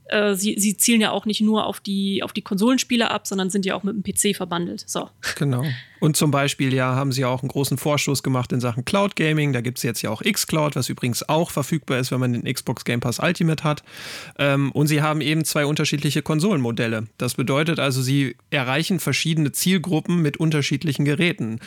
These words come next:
Speaker 2: Weil Cloud Gaming, P C, Xbox Series S und Xbox Series X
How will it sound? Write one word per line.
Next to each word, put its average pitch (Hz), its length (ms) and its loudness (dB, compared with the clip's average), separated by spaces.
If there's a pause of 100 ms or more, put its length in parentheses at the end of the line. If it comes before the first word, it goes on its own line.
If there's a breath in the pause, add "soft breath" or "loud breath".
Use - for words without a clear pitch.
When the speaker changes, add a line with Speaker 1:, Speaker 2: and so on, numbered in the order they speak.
(220 loud breath)
Speaker 2:
Weil 117 140 0
Cloud - 340 0
Gaming, 165 320 2
P 127 160 -4
C, 170 460 2
Xbox - 400 -4
Series 127 280 0
S 160 360 0
und 135 200 -2
Xbox - 300 -6
Series 127 240 0
X - 300 -2